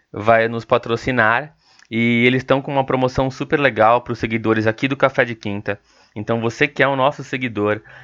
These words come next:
é, pode entrar lá no site da I X, que é I X Soda, I X é letra I, letra X, ixsoda ponto com ponto B R. É, compra lá o seu, a sua água com gás,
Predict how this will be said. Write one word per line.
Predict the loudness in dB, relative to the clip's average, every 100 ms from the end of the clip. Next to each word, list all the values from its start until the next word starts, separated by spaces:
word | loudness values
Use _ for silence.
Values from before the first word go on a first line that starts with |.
| -10
é, | -2 0 2 0
pode | 2 2 2
entrar | 0 0 2
lá | 2
no | -2
site | 0 0 0 0
da | 0
I | 0
X, | -4 -8 -8 -6
que | -2
é | -2 -2 -6
I | -8
X | -6 -8 -6
Soda, | 0 2 2 -2 -6 _ _ -10
I | -8
X | -6 -2 0 4
é | 6
letra | 6 4 0 0
I, | -4 -10 _ _
letra | -2 0 0
X, | -2 -4 -6 -8 _ _ _ _ _ _
ixsoda | -10 -10 -8 -8 0 2 4 2
ponto | 0 -4 -4
com | -4 -4
ponto | -4 -4
B | 2
R. | 4 4 0 -10 _ _ _ -20 -20 -12 0
É, | 2 4 2
compra | 2 0 2 4
lá | 6 6 4
o |
seu, | 0 -2 0 0 -4 -10 _ _
a | -4
sua | 4 4
água | 4
com | -2 -2
gás, | 2 2 0